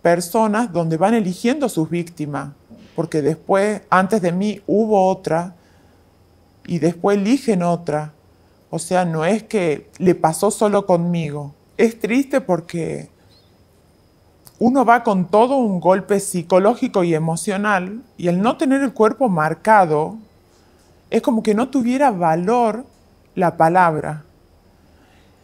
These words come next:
Entonces, cuando vos vas a denunciar, como lo he dicho anteriormente, queda en un papel, y ese, y ese tiempo que va a la fiscalía, que va a otro departamento,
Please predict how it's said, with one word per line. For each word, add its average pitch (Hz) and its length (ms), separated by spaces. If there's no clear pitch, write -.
Entonces, 190 800
cuando 180 200
vos 226 180
vas 285 160
a 233 100
denunciar, 208 840
como 165 180
lo 156 80
he 156 40
dicho 196 340
anteriormente, 185 960
queda 247 220
en 226 80
un 170 200
papel, 196 720
y 202 140
ese, 320 280
y 202 140
ese 330 220
tiempo 214 680
que 185 160
va 220 200
a 302 40
la 254 140
fiscalía, 175 720
que 185 120
va 226 140
a 233 60
otro 262 340
departamento, 170 1120